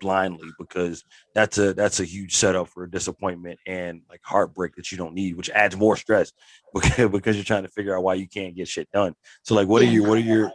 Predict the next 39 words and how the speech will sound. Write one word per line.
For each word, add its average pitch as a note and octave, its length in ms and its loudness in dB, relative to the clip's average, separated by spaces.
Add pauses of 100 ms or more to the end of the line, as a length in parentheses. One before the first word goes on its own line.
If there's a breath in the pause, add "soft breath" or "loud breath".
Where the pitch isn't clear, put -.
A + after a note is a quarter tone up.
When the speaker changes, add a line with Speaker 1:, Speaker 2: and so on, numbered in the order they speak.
(100)
Speaker 1:
what A#2+ 100 4
are A#2 60 2
the G#2+ 80 -2
steps - 320 -4
you G2 60 -20
taking G#2 340 -4
that's F2+ 140 -16
gonna F#2 200 -16
lead F#2+ 260 -10
up G#2 200 4
to, F2 300 -8 (480 soft breath)
um, E2+ 280 -12
what F2+ 140 -14
you're D#2+ 80 -16
doing? F#2 300 -12 (640)
Speaker 2:
Yeah. A3+ 380 -2 (400 loud breath)
What A4 180 8
would C#5+ 180 6
you G#4+ 100 10
say, C4+ 480 6
that's C#4 220 2
good B3+ 160 0
stuff. F#3 460 0 (180 loud breath)
What F#4+ 180 6
would G#4 160 8
you F4+ 100 6
say D4 380 6
is A#3 140 4
the A3+ 100 6
number C4 520 6
one G#3+ 320 4
emotion G3+ 840 4
that F#3 340 2 (400 loud breath)
is G#3 280 6
impacted G#3 920 2
by F3+ 220 4
stress G3 640 0
or E3+ 180 -2
anxiety? E3+ 920 -2